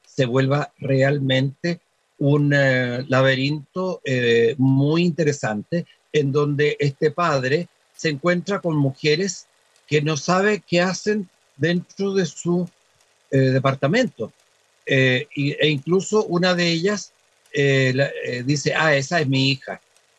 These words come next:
y no es la hija. Y después, eh, llega la hija y le, le, le presenta a la señora que lo va a acompañar, porque la hija lo que quiere es irse a vivir a, a Francia, eh,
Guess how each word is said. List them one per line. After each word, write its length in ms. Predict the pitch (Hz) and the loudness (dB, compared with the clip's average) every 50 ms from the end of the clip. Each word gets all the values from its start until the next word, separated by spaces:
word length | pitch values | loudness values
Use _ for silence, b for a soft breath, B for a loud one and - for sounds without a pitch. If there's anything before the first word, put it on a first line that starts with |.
| _ _ _ | _ _ _
y 200 | - 135 135 131 | -2 0 2 2
no 120 | 131 131 | 4 4
es 80 | 143 147 | 2 2
la 140 | 147 151 143 | 2 0 0
hija. 320 | 131 113 - - - 175 _ _ _ _ _ _ _ _ _ _ - | 0 -2 -4 -12 -20 -20 _ _ _ _ _ _ _ _ _ _ -2
Y 120 | 151 139 | 0 2
después, 580 | 135 139 139 - - 156 156 165 170 151 - - | 2 2 0 -2 0 0 2 2 0 -2 -6 -8
eh, 180 | - 139 139 135 | -4 -2 -2 0
llega 240 | 127 151 156 156 160 | 0 0 0 2 2
la 160 | 156 151 147 | 2 4 4
hija 460 | 147 143 135 135 - 156 160 170 - - | 2 2 0 -2 -2 -2 -2 -2 -2 -4
y 60 | 139 | -2
le, 420 | 131 131 131 131 135 135 127 127 - | 0 2 2 2 2 0 -2 -4 -2
le, 560 | 123 123 120 117 117 117 110 101 - 110 - - | -2 0 2 2 2 0 0 -2 -6 -10 -8 -2
le 100 | 139 131 | 0 2
presenta 600 | 117 131 131 - 151 156 147 139 - 156 156 151 | 2 2 2 0 -2 -2 -2 -4 -2 0 0 0
a 180 | 147 - 123 127 | -2 -2 -4 -4
la 100 | 123 123 | -4 -4
señora 460 | - - 131 120 127 135 139 143 139 | -6 -6 -6 -2 0 0 0 0 -2
que 100 | - 139 | -2 -2
lo 200 | 131 131 131 123 | 0 0 0 2
va 100 | 127 131 | 2 0
a 40 | 131 | 0
acompañar, 460 | - 135 127 131 131 123 127 139 143 | -2 -4 -4 -4 -4 -2 -2 -2 -2
porque 200 | - 131 127 147 | -4 -8 -6 -4
la 160 | 131 123 120 | -2 0 0
hija 320 | 123 131 - - 151 147 - _ _ _ _ - | -2 -2 -6 -8 -8 -8 -8 _ _ _ _ -2
lo 140 | 139 135 | -2 0
que 120 | - 131 123 | 0 0 -4
quiere 420 | - - 139 139 143 170 165 - - | -2 0 0 0 0 0 -2 -2 -2
es 320 | 131 127 120 - - - _ _ _ - | -2 -2 -2 -4 -10 -20 _ _ _ -2
irse 300 | 135 131 120 - - 143 | -2 -2 -2 0 -2 -2
a 60 | 135 | 0
vivir 440 | 123 127 117 110 117 123 135 131 - _ - | 0 -2 -4 -4 -2 -4 -4 -4 -6 _ -2
a, 360 | 123 113 110 113 110 107 107 101 - - - - - _ _ _ _ _ _ _ _ _ _ - | -2 0 0 0 -2 -4 -4 -6 -8 -14 -20 -20 -20 _ _ _ _ _ _ _ _ _ _ -6
a 100 | - - | -6 -2
Francia, 420 | - 165 175 165 139 120 - - _ _ _ _ - - - - - _ _ _ _ _ - | 0 0 0 0 0 -2 -6 -10 _ _ _ _ -16 -14 -14 -14 -14 _ _ _ _ _ -2
eh, 640 | - 127 120 120 117 117 117 113 110 110 110 113 - | 0 2 4 4 4 6 6 4 4 2 0 -2 -4